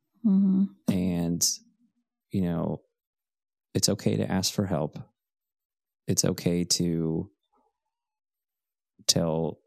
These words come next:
Speaker 2: if you don't wanna tell your spouse or whoever that you're struggling, like, tell another male. Like, males need to have more conversations like that.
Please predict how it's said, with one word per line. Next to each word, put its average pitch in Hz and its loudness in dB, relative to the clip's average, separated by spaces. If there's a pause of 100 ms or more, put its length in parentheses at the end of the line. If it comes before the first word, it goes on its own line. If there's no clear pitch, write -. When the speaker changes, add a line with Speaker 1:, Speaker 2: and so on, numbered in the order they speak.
(680)
Speaker 2:
if - -4
you 110 6
don't 127 0
wanna 113 0
tell 101 0
your 92 -2
spouse 104 0
or 95 0
whoever 107 0
that 107 -2
you're 107 0
struggling, 113 0
like, 98 -2
tell 107 -2 (120)
another 101 2
male. 90 -2 (260)
Like, 85 -2 (680)
males 95 0
need 92 0
to 90 0
have 90 -2
more 82 -2
conversations - -2
like - -4
that. - -4